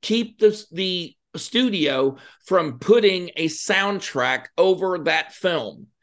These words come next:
And he did it to preserve the fear people felt and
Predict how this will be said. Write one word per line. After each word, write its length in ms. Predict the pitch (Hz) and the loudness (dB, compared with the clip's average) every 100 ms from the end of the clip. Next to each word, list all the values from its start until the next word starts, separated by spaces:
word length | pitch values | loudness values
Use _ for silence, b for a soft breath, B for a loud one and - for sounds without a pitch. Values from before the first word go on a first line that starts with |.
| b b | b b
And 140 | 135 | -4
he 200 | 135 120 | -4 -2
did 220 | 139 247 | 2 4
it 240 | 202 165 - _ | 2 0 -12 _
to 100 | - | -10
preserve 1080 | 135 - 156 131 120 120 254 277 185 147 131 117 | -10 -4 -4 -2 -6 2 6 6 4 0 -2 -12
the 220 | 110 127 | -2 -2
fear 580 | - - 269 269 180 117 | -2 -2 0 4 2 2
people 400 | 131 143 123 117 | -4 -6 -6 -10
felt 560 | - 117 113 131 - _ b b b b b _ _ _ - | -4 -2 -2 -6 -12 _ b b b b b _ _ _ 0
and 420 | 170 170 156 | 0 0 -2